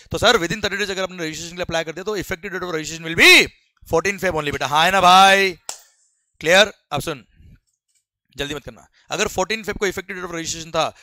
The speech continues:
तो सर सबसे पहली बात तो ये you are a taxable person, आप liable for registration थे फोर्टीन फेब से बेटा,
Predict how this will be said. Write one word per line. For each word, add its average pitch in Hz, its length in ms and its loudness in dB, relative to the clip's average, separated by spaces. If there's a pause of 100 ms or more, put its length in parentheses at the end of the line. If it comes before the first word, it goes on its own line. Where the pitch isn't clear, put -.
(100)
तो 160 60 -6
सर 202 260 4 (180)
सबसे 185 240 -8
पहली 190 140 -6
बात 180 140 -4
तो 185 80 -10
ये 185 160 -4 (500)
you 151 120 -2
are 165 80 2
a 175 60 -8
taxable 190 280 -8
person, 220 240 -8 (340)
आप 135 120 -6
liable 139 280 -4
for 175 80 -8
registration 180 320 -10
थे 214 60 -4
फोर्टीन 196 260 -10
फेब 202 100 -6
से 214 80 -8
बेटा, 233 180 -6